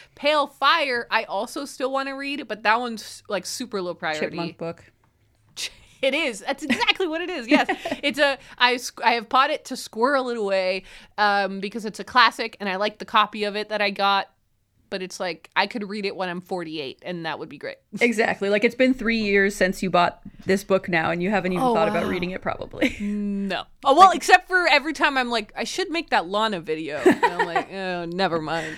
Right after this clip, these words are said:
Speaker 1: <laughs>
Speaker 2: But never in any real kind of way. Like, "Hmm, I should read that."
Speaker 1: Exactly. Okay,
Speaker 2: Hilarious.
Speaker 1: well, that was actually really fun. I'm
Speaker 2: I
Speaker 1: glad
Speaker 2: like
Speaker 1: we did
Speaker 2: that.
Speaker 1: that segment. <laughs>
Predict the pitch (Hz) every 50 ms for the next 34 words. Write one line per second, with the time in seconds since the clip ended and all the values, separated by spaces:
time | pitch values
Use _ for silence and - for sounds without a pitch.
0 | - - - - - - - - - - 359 339 285 302 277 262 254 214 226 226
1 | 220 185 196 226 226 220 214 208 202 - 247 202 196 190 190 190 185 180 180 180
2 | 180 190 202 202 190 190 185 - - 381 453 480 403 277 233 208 202 196 196 190
3 | 202 - _ - 494 539 466 - - 233 196 185 180 180 175 175 - - - -
4 | 53 - - - _ - - - - - - - 233 214 185 185 175 - 208 190
5 | 190 208 202 - - 190 180 180 185 - - - - - 466 466 196 - - 539
6 | - 453 - 214 - - 679 587 - 262 294 403 508 - - - - - - -
7 | - - - - 226 285 339 - 571 508 311 320 320 349 - - - 381 440 440
8 | 523 - - - 370 392 440 427 480 440 415 - - 311 233 208 190 196 - -
9 | 330 381 403 277 254 247 254 - 349 - 359 240 214 214 190 - - - 254 202
10 | - 208 208 208 220 - - -